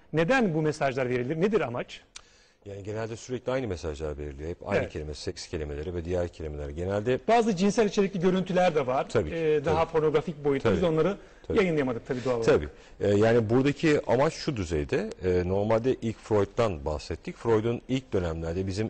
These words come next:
Speaker 2: ilk hayatta duyduğumuz duygunun cinsellik olduğunu söyler. Altıncı aylardan itibaren de çocuğun altını değiştirdiğinizde ve özellikle alt bezeyi silmeye başladığınızda çocuğun suratında bir mutlu bir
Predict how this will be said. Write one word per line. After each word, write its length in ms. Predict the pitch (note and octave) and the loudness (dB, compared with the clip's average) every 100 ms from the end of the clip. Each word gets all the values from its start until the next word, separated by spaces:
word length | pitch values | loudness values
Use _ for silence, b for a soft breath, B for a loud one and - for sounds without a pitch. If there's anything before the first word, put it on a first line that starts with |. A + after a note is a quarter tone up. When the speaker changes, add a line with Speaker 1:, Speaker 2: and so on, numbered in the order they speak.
| - | -2
Speaker 2:
ilk 200 | B2+ B2 | -4 -4
hayatta 800 | F#2 G2+ F#2+ F2+ - - F#2 F2 - | -6 0 2 0 -2 0 2 0 -4
duyduğumuz 640 | F2 F#2 F2+ F2 F2 D#2+ D2+ | -2 0 0 -2 -4 -4 -2
duygunun 420 | F#2+ F2+ F#2 C#3+ | -2 -2 -2 -2
cinsellik 560 | A#2+ G#2+ - G2+ G2 E2+ | -2 -2 0 0 -2 -4
olduğunu 320 | D2+ D2 C#2 | -6 -6 -8
söyler. 260 | D#2+ C#2+ | -6 -4
Altıncı 480 | D2 F#2+ - G#2 A2+ | 0 0 0 0 2
aylardan 320 | G2 G2 F#2 | 2 2 0
itibaren 560 | F2+ F2 G2 B2 E2 D2+ | -2 -2 2 2 2 -2
de 120 | D#3 B B B B | -6 B B B B
çocuğun 300 | - A2 C3+ | -2 0 2
altını 380 | B2 A2 A2+ G#2 | 2 2 0 2
değiştirdiğinizde 840 | F#2+ F2 F#2+ F2+ F2+ F2+ F2+ F#2 | 0 0 -4 -2 -2 -2 0 0
ve 40 | |
özellikle 360 | E2+ F#2+ G2+ F#2+ | 0 2 0 2
alt 280 | - G2+ F#2 | 0 0 -2
bezeyi 260 | F2 F2+ | -2 -2
silmeye 420 | E2 - F2+ F2 E2+ | -2 -6 -4 -2 0
başladığınızda 540 | F2 - E2+ F2 C#3 | -2 -2 -6 -4 -6
çocuğun 320 | - F#2+ G#2+ | -6 -6 -4
suratında 400 | - F2 F2 C#3+ | -4 -4 -4 -4
bir 60 | C3+ | -4
mutlu 400 | G2+ F#2 - | -4 -6 -4
bir 100 | A2 | -2